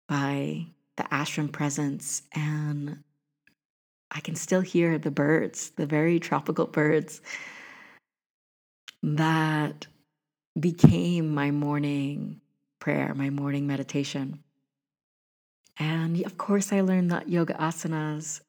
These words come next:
and I went on to teach yoga. But more importantly,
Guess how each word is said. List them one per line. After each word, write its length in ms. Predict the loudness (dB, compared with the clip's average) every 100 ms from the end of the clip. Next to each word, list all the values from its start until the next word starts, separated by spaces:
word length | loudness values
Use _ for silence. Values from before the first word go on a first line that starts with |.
| _
and 260 | -6 -4 -2
I 120 | -2
went 220 | 0 0
on 260 | 0 0 -2
to 100 | -6
teach 280 | -6 -4 0
yoga. 460 | 0 0 -2 -4 -10 -20 -20 -20 -20 -20 _ _ -2
But 240 | -2 0
more 800 | 2 4 4 4 4 4 4 0 -2
importantly, 1080 | -6 -4 0 2 2 0 -2 -4 -6 -10